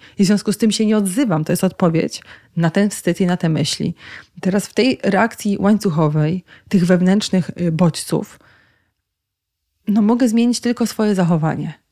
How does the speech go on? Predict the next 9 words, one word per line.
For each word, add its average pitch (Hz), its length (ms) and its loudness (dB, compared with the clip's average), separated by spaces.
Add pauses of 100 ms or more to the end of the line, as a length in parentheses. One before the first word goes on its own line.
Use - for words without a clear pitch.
(240)
Mogę 226 340 2
otworzyć 208 440 -2
paszczę. 151 460 -2 (760)
Mogę 233 280 4
otworzyć 214 440 0
buzię 226 260 2
i 202 120 -2
powiedzieć: 196 680 0 (920)
„Pomidor”. 185 540 2